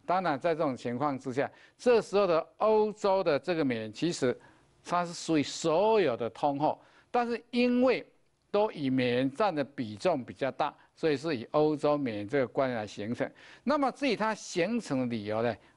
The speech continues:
哦，那个最重要是一个政治的因素，因为在第二次世界大战以后的，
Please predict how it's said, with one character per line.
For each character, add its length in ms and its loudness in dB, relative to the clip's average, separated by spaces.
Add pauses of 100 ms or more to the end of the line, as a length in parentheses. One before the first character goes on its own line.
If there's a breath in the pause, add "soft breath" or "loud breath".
哦， 320 0
那 240 -2
个 120 0
最 240 0
重 300 -2
要 160 0
是 180 -6
一 60 -2
个 140 -6
政 420 -2
治 160 0
的 120 -2
因 260 -2
素， 200 -2 (280 loud breath)
因 120 2
为 60 -2
在 220 0
第 200 0
二 60 2
次 180 -2
世 120 -2
界 100 2
大 160 2
战 300 -2
以 220 -12
后 260 0
的， 160 -10